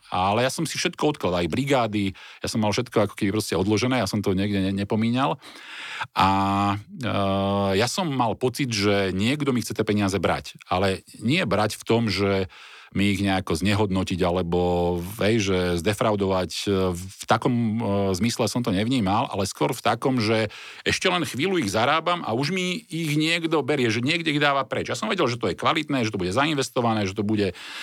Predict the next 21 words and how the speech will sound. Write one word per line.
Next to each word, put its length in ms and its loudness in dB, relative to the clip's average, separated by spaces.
a, 200 4
niekde 480 2
na-, 140 -2
pracovať, 520 0
zhodnocovať 460 0
sa, 140 -4
ale 320 2
tak 260 -4
som 160 -2
ich 140 2
nechcel 240 0
pustiť 340 -2
od 100 4
seba. 220 -2
Takže 220 0
keď 120 0
som 120 2
sa 80 2
s 80 -8
nimi 160 2
tak 320 0